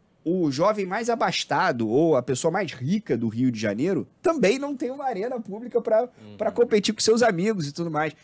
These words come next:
Speaker 1: É claro que ele, obviamente, com o dinheiro você pode montar uma dessa dentro de casa, mas é óbvio que você vai gastar muito dinheiro. Então, você tem esse local da, de democratizar isso. E mais do que isso, Beto, é,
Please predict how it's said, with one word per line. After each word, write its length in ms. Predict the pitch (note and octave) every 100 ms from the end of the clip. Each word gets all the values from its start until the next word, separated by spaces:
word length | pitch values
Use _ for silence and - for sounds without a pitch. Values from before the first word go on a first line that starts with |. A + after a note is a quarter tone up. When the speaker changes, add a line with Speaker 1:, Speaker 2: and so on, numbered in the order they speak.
| -
Speaker 1:
É 60 | G#2
claro 220 | C#3+ D3+
que 80 | C3+
ele, 140 | A#2 _ -
obviamente, 540 | B2 B2 A2+ A2+ A#2
com 120 | - A2
o 40 |
dinheiro 280 | G#2+ A2+ A#2
você 120 | A#2
pode 220 | G2+ A2
montar 560 | A2+ C3 G#2 - D3 E3
uma 220 | A#2+ A#2+
dessa 280 | A#2+ B2+ A#2+
dentro 240 | A#2 A#2
de 120 | G#2 A2
casa, 440 | C3 D#3+ C#3+ F#2+ _ _ -
mas 140 | D3
é 60 | B2+
óbvio 160 | B2+
que 60 | -
você 80 | D#3
vai 120 | D3+
gastar 260 | D#3+ - D3
muito 200 | D#3+ E3+
dinheiro. 260 | F#3 E3+
Então, 240 | C#3+ D#3+ F3 - _
você 140 | - F3
tem 180 | F3+ G3
esse 180 | F#3
local 540 | F3+ E3 - E3 D#3+ - _
da, 420 | - B2+ D3 C3 -
de 400 | B2+ B2 A#2+ B2+
democratizar 840 | C#3+ E3+ F3+ F3 E3+ E3+ D#3 E3 D3
isso. 220 | B2 E3+
E 60 |
mais 300 | F#3+ G3+ A3
do 80 | G3
que 120 | F#3+ D3
isso, 360 | A2 F#2+ -
Beto, 340 | G2+ G#2 - _ _ _ _ -
é, 440 | A#2+ A2+ A2